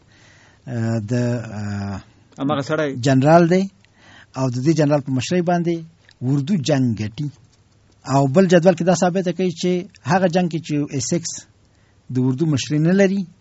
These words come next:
Speaker 1: اردو جنگ بایلي. نو تاسو د دې نه دا نتیجه اخیستلی شئ چې د ایس ایکس موجودیت د جنگ په ګټلو کې مؤثر دی. یعنې دواړه خبرې، یو دا چې جنگ یې وګاټه، بل دا چې پرته له ده جنگ وبایلل شو.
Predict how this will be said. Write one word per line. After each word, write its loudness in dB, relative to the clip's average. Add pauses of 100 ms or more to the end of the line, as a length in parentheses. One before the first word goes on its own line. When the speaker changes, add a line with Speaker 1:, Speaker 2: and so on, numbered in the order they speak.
(200)
Speaker 1:
اردو -4
جنگ 0
بایلي. -2 (840)
نو 0
تاسو 2
د -4
دې 0
نه 4
دا 2
نتیجه -2
اخیستلی -4
شئ -4 (540)
چې -4
د -4
ایس 0
ایکس -4
موجودیت -4 (100)
د -2
جنگ -2
په -8
ګټلو -2
کې -6 (720)
مؤثر -4 (120)
دی. -18 (360)
یعنې -4
دواړه 6
خبرې، -4
یو 0
دا -2
چې -4
جنگ 0
یې 2
وګاټه، 4 (720)
بل -2
دا 4
چې -4
پرته 4
له 2
ده -2
جنگ 2
وبایلل 2
شو. -12